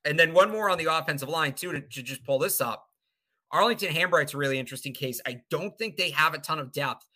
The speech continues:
on the offensive line. Hambright's looked good at guard. And then when players got hurt at the end of that first preseason game, he was the guy they went to a tackle.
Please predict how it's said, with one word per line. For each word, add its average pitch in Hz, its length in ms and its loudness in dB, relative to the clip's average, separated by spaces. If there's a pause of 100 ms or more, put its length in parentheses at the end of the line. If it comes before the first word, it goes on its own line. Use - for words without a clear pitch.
(280)
on 165 180 -2
the 175 80 -2
offensive 156 520 0
line. 139 280 -2
Hambright's 175 500 0
looked 143 300 -2
good 170 180 -2
at 151 140 -8
guard. 131 420 4 (540)
And 151 140 0
then 160 120 0
when 160 120 -2
players 214 300 4
got 156 180 2
hurt 175 200 2
at 165 80 -4
the 147 100 -4
end 151 80 -4
of 143 40 -2
that 143 180 -2
first 151 240 -4
preseason 160 440 -10
game, 127 180 -6
he 147 140 -8
was 190 180 -6
the 185 80 -6
guy 151 160 -2
they 143 100 -4
went 139 200 -8
to 120 120 -12
a 113 40 -14
tackle. 135 460 -6